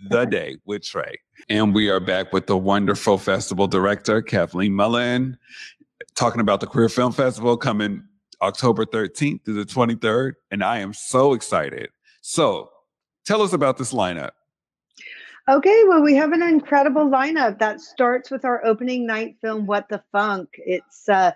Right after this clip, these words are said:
Speaker 2: a love letter to the P O C community. Uh, it's, uh, it's directed by Adriana Guiman and, of course, um, produced and stars Mix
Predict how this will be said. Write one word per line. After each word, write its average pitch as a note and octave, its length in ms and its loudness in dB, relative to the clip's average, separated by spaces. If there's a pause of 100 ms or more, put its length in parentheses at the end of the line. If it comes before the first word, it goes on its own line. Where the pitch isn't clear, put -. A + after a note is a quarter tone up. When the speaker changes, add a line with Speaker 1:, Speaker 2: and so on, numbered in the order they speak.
(320)
Speaker 2:
a F#3+ 80 4
love G#3 260 2
letter A3+ 300 2
to A3 160 -10
the G#3 100 -4
P G#3 300 -2
O G3+ 80 -2
C G3+ 340 -8
community. F#3 880 -2 (340)
Uh, E3+ 200 2 (100)
it's, - 380 0
uh, E3+ 380 2 (100)
it's - 340 -4
directed F#3+ 460 0
by G3+ 160 0
Adriana F#3+ 680 -2
Guiman A3 760 -2
and, F3 440 -4 (140)
of E3+ 100 4 (180)
course, G3+ 540 0
um, F3 340 -2 (360)
produced A3+ 420 -2
and G3 160 -4
stars G#3+ 640 0
Mix - 400 -10